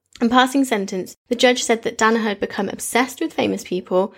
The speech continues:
He had tortured his victim, and he said he drew up plans to rob, burgle,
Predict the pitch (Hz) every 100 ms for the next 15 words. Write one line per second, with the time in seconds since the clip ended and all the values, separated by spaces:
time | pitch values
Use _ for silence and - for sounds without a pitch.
0 | - _ _ - 208 196 - - 254 247
1 | - 226 202 202 - - 101 139 - 202
2 | 233 - 202 135 - - _ 190 185 -
3 | 233 311 311 - - 208 190 185 190 185
4 | 180 233 262 254 - 202 190 190 190